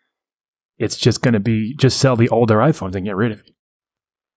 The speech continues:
Now, I don't know what the answer is, because they can't keep selling an iPhone eight forever, because it's gonna eventually be ridiculous if it isn't already. So maybe it is an iPhone X R type device with an L C D screen,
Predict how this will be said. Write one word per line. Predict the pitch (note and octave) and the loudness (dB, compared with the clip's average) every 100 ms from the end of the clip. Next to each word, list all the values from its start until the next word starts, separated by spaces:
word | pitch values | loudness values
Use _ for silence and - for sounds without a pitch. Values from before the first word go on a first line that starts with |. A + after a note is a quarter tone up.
| _ _ C3 | _ _ 0
Now, | A#2 - | 0 2
I | C#3+ | 2
don't | D3+ | 4
know | C#3 | 4
what | A#2+ A#2+ B2 C3 | 4 4 2 2
the | A#2+ A#2 | -2 0
answer | A2+ A#2+ C#3+ C#3+ | 0 2 4 4
is, | D#3 - | 4 0
because | A#2+ - B2 | 0 2 2
they | A#2+ | 2
can't | - B2 A#2 | 2 2 2
keep | B2+ A2+ | 2 2
selling | A#2+ A#2 G#2 | 0 0 0
an | G#2 | 0
iPhone | G#2+ A2+ G#2 | 0 2 2
eight | A2 A#2+ | 2 0
forever, | A#2+ A#2+ C3 | 0 0 2
because | B2 G#2 G#2 G2 | 0 2 0 0
it's | F#2+ | -6
gonna | - G2 G2 | -4 -2 -2
eventually | G2 G#2 G2+ G2 | -2 -2 -2 -2
be | F#2 F#2+ | -2 -6
ridiculous | F#2 A2+ C3 D#3 C3+ A2 | -2 -2 0 0 0 -2
if | F#2+ A2+ - | 0 0 2
it | A2 | 2
isn't | G2+ F#2+ | 2 0
already. | F#2+ G#2 D3+ - _ _ _ _ _ _ _ _ - | 0 0 -2 -6 _ _ _ _ _ _ _ _ -8
So | - A#2 G#2+ G2 - - | 0 2 4 0 -4 0
maybe | A#2 C3 C3 B2+ A#2+ | 4 4 6 6 6
it | A2+ | 6
is | A#2+ C3 B2 - - _ _ _ _ _ _ _ - | 6 4 2 -8 -16 _ _ _ _ _ _ _ -8
an | B2 | -4
iPhone | C3 B2 - B2 - | -2 -2 0 0 0
X | A#2 - | -2 -2
R | A#2 A#2 A2 | -2 0 -2
type | - - G#2+ - | -6 -2 0 2
device | A#2+ G#2 G#2+ A#2 - | 0 2 2 2 2
with | G#2+ A2+ | 0 2
an | A2+ | 2
L | A2+ A#2 | 2 -2
C | - | -2
D | G#2+ G#2+ | -2 -2
screen, | G#2 A2 A#2 A2 A#2+ | -4 -2 0 0 -2